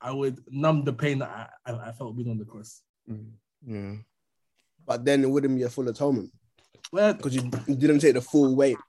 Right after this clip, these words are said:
Speaker 3: of
Speaker 1: No.
Speaker 3: God's wrath on you.
Speaker 2: Punishment.
Speaker 1: To them, it would be, <laughs> to be honest. <laughs> No, just, just because I think it'll be interesting to,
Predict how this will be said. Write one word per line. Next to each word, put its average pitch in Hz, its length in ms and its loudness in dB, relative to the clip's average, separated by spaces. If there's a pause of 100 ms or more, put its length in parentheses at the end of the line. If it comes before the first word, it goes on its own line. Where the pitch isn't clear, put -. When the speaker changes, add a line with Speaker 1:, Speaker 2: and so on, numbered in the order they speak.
Speaker 3:
of 156 60 -8
Speaker 1:
No. 156 240 4
Speaker 3:
God's 120 140 -4
wrath 135 260 0
on 117 80 -4
you. 101 60 0
Speaker 2:
Punishment. 98 380 -8
Speaker 1:
To 180 80 8
them, 214 260 8
it 175 100 10
would 156 200 8
be, 151 300 0
<laughs> 180 380 2
to 180 100 4
be 196 120 2
honest. 202 300 4 (220)
<laughs> - 920 -4 (720)
No, 175 240 4 (460)
just, - 240 0 (500)
just 185 160 2
because 165 340 2
I 131 100 -8
think 147 160 2
it'll 156 100 2
be 143 140 -4
interesting 131 540 -8
to, 131 300 -8